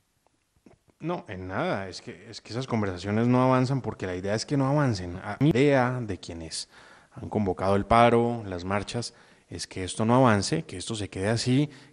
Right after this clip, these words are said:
que se queden en conversaciones y con eso tienen el argumento para mantenerse activos en la calle. Creo que eso es a lo que le están apuntando y eso es lo que están buscando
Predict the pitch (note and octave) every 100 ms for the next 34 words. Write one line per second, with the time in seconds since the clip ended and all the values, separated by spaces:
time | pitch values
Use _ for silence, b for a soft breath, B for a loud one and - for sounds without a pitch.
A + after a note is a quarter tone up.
0 | - - - - G2+ A#2 B2 A#2+ A2 A2
1 | G#2+ G#2 G2 A2 A#2+ B2+ D3+ - B2 -
2 | G2 F2+ C3 D3+ C#3 C#3+ C#3+ C#3+ D3 D3+
3 | A2+ G2 D3+ B B B G2 F#2 F2 F2
4 | - F2+ F2+ F2+ - G#2 - G#2+ G#2 G#2+
5 | - b b - A2 A#2 G3+ F3+ F#2+ -
6 | B B B - A2 A2+ A#2 A2+ A#2 -
7 | - - G#2 F#2+ F2 F2 G#2 A2 G2+ F#2
8 | F#2+ A2 A#2 A2 A#2+ G#2+ F#2+ G2 G#2 -
9 | G#2 G#2 D#3